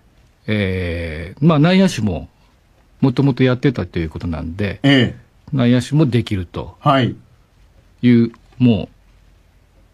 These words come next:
Speaker 1: う、中田スカウト部長はもう絶賛してましたね。
Speaker 2: ええ、ええ、ええ、ええ。
Speaker 1: 彼が本当に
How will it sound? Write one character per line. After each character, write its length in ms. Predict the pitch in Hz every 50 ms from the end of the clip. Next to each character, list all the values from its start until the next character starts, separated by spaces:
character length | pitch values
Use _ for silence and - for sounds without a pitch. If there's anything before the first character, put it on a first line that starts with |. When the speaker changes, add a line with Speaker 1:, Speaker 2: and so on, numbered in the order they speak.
| - _ _ _ _ _ _ _ -
Speaker 1:
う、 220 | - - - 123
中 260 | 120 127 117 131 131
田 160 | - - 135
ス 100 | 120 -
カ 140 | - - 131
ウ 80 | 123 120
ト 100 | - 127
部 140 | 113 123 120
長 380 | - - - 98 85 80 80
は 120 | 78 - -
も 140 | 90 90
う 20 | 90
絶 180 | 98 120 127 123
賛 200 | - - 123 123
し 60 | 113
て 100 | - -
ま 140 | 113 113 110
し 60 | -
た 120 | - - 85
ね。 220 | 87 90 - - -
Speaker 2:
え 60 | - 135
え、 40 |
え 40 | 147
え、 40 | 147
え 20 |
え、 60 | 135 127 135 135 123 113 117 123 117 104 113 123 117 104 104 117 120 110 90
え 40 | -
え。 0 | - - _ _ _ _ _ _ _ _ _ _ _ _ _ _ _ _ _ _ _ _ _ _ _ _ - - _ _ _
Speaker 1:
彼 300 | - - 151 131 113 107
が 260 | 101 117 135 131 - -
本 200 | - 107 101 98
当 120 | 90 - 98
に 180 | 98 95 98